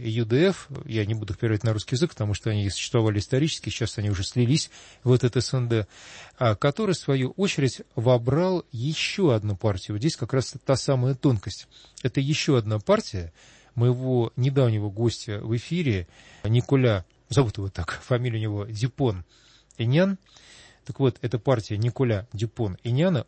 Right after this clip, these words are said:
очень традиционная, с очень христианскими, естественно, католическими, для Франции, естественно, ценностями, называется "Вставай, Франция". Название само по себе тоже, я думаю, достаточно впечатляет. "Вставай, Франция"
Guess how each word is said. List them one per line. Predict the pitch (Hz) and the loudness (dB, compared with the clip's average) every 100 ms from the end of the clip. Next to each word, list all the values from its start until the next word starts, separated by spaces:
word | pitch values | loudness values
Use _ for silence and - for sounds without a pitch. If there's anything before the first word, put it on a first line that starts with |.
| _ | _
очень | 180 156 - 104 | 4 4 2 -4
традиционная, | 101 101 - 139 160 139 98 92 | -6 -8 -6 -2 -2 -2 -4 -6
с | 101 - - | -10 -14 -2
очень | 175 143 - | 2 2 0
христианскими, | - 110 - 120 101 - 95 104 - | -8 -10 -4 -4 -4 -8 -14 -12 -4
естественно, | 131 - 123 - 104 | -4 -2 -2 -2 -6
католическими, | - 127 113 - - 98 | -2 -2 -2 -6 -10 -4
для | 92 120 | -2 -2
Франции, | 110 95 101 | -2 -4 -8
естественно, | 92 - - 131 - | -10 -12 -14 -16 -18
ценностями, | - - 185 170 - 156 151 - - - - - | -6 0 2 0 -4 -6 -6 -10 -20 -20 -10 -4
называется | 101 117 165 - 139 113 - - | 0 2 2 2 0 -2 -4 -14
"Вставай, | - 120 127 139 117 | -2 2 2 0 -4
Франция". | - 117 110 - 95 - _ _ _ | -2 0 0 -2 -10 -16 _ _ _
Название | - 101 123 156 127 | -6 -2 2 2 2
само | - 104 | -2 -4
по | |
себе | - 110 107 | -4 -4 0
тоже, | 147 127 107 151 | 2 2 0 -2
я | 104 | -2
думаю, | 110 127 107 | 0 0 0
достаточно | 101 104 127 - - 98 - - - _ | -2 -2 -2 -2 -2 -4 -6 -20 -20 _
впечатляет. | - - 123 107 87 - - _ - - - - - - - - _ | -4 -2 0 -2 -2 -6 -18 _ -20 -20 -20 -20 -20 -20 -20 -20 _
"Вставай, | - - 175 | -2 4 4
Франция" | 180 190 208 - 120 | 4 2 2 2 0